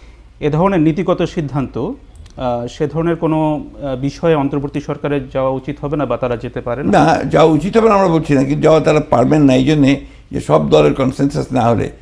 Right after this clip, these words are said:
Speaker 2: তো কোনটা যাওয়া তাদের ঠিক হবে না।
Speaker 1: আহ, এই সরকারের মেয়াদ, আহ, নিয়ে অনেক কথা হয়েছে এবং নির্বাচন, নির্বাচন পর্যন্ত তো এই সরকারের মেয়াদ থাকবে, এটাই, আহ, সবার ধারণা।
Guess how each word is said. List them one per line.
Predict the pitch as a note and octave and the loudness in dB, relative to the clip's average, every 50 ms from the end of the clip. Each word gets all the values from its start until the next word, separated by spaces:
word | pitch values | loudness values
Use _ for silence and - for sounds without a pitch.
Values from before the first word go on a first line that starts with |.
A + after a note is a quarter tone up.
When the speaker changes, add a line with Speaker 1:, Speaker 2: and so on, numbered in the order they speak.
| - _ - | -20 _ -10
Speaker 2:
তো | - C3 | -8 -8
কোনটা | A#2+ - - D3+ D3 C#3+ D3+ | -8 -2 -2 -2 0 0 2
যাওয়া | C#3 C#3 C3+ C#3+ | 2 2 2 2
তাদের | C3+ C3+ B2+ C3 B2 - | 2 0 -2 -4 -6 -6
ঠিক | - - - | -8 -6 -4
হবে | E3+ - - - | -4 -6 -6 -8
না। | - - - - - - - - - - - - - - - - - - - - - - - - - - - - - - - | -10 -12 -14 -18 -20 -20 -20 -20 -20 -20 -20 -20 -20 -20 -20 -20 -20 -20 -20 -20 -20 -20 -20 -20 -20 -20 -20 -20 -20 -20 -12
Speaker 1:
আহ, | - D3 D3 C#3 C#3+ - - - - - - - - - | -8 -8 -6 -6 -8 -12 -18 -20 -20 -20 -20 -20 -16 -6
এই | - F3 | -6 -6
সরকারের | D3 - - E3 E3 D#3+ - F#3+ F#3+ E3+ | -6 -2 0 0 0 2 2 2 2 2
মেয়াদ, | D3+ D#3+ E3 E3+ E3+ D3+ D#3 - | 2 4 4 4 2 0 -6 -12
আহ, | - - D3+ D3 C#3+ | -10 -6 -4 -2 2
নিয়ে | C#3+ D3 D3+ D3+ D3 C#3+ C3 - - - | 2 2 2 2 0 0 -2 -4 -10 -12
অনেক | - D#3 D3+ D#3+ D3 - | -6 -4 -2 -2 0 0
কথা | C#3+ C3+ - D3+ | 0 0 0 -2
হয়েছে | B2 C3 B2 A#2 A2+ - - B2+ F3 G#3+ | 0 0 0 0 -2 -6 -8 -8 -8 -6
এবং | F3 C#3+ C3+ C3+ | -6 -6 -4 -2
নির্বাচন, | C3 C#3 C3 B2+ D3 C#3+ - D#3 C3+ B2 - - | 0 0 2 2 0 0 2 0 -2 -2 -4 -6
নির্বাচন | B2+ B2+ C3 C3 C#3+ C#3 - D#3 D3+ | -8 -6 -4 -2 -2 -2 -2 -2 -2
পর্যন্ত | D3 E3 D#3 C#3+ E3+ E3+ E3+ | 0 -2 0 0 0 0 0
তো | E3+ D3 F#3 | 0 0 0
এই | E3 D3 | -2 0
সরকারের | - D#3+ C#3 - D3 C#3+ C3 | -2 -4 -2 0 -2 0 0
মেয়াদ | B2+ C3 B2+ B2 - - - - - - - - - - - - | 0 -2 -2 -4 -6 -10 -18 -20 -20 -20 -20 -20 -20 -20 -20 -4
থাকবে, | - D#3+ C#3 B2 A#2 A#2+ | 0 0 2 2 0 -2
এটাই, | A#2 C3+ B2+ B2+ B2 | -2 -2 -2 -2 -2
আহ, | A#2 B2 A#2+ A#2+ A#2+ A#2 A2+ G#2+ G#2+ F2+ F2+ A2 | -2 0 0 2 0 0 -2 -6 -10 -12 -12 -12
সবার | B2 - C3+ B2 B2+ A#2 | -8 -6 -2 -2 -2 -4
ধারণা। | G#2+ B2+ B2+ C3 A#2 G2+ | -4 -4 -2 -2 -2 -4